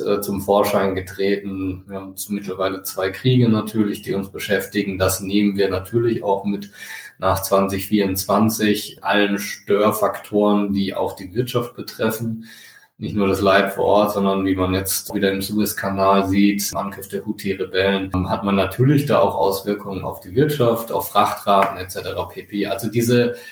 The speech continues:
ganzen Störfeuer, die werden weiterhin anhalten. Nichtsdestotrotz bin ich positiv für zwanzig vierundzwanzig, weil wir einfach von wirtschaftlich gesehen und auch zinstechnisch, inflationstechnisch von einer, äh,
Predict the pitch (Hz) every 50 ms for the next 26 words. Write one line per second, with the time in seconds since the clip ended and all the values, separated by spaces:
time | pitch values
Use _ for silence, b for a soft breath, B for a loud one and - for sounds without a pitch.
0 | B B _ - 98 120 135 139 135 135 127 123 117 - - - - 113 104 107
1 | 120 127 127 - - 123 120 117 117 117 117 110 - - 107 107 98 95 104 98
2 | 101 104 101 95 92 92 95 95 98 87 85 95 92 92 - 104 120 131 127 110
3 | 110 117 120 120 120 120 123 110 107 113 113 - - 104 104 - - 104 - -
4 | - 107 113 113 - - - 113 104 107 104 98 - - _ - 113 107 110 117
5 | 113 - - 113 - - 104 - - - 104 104 101 - - - - 110 107 104
6 | 101 - 104 101 95 - - 98 95 95 98 101 101 101 101 - 101 101 98 98
7 | - - - 98 95 95 B B B B 117 127 156 147 135 131 123 - 110 110
8 | 98 - - - 90 92 95 101 107 113 113 113 110 113 110 98 - - - -
9 | - - - - 127 135 135 - - - 107 101 - 107 95 104 - - - 98
10 | - - - 107 113 117 - - 113 107 107 107 104 101 B B B B B B
11 | B B B - 101 98 82 85 101 101 101 101 101 98 95 92 92 - - -
12 | 101 90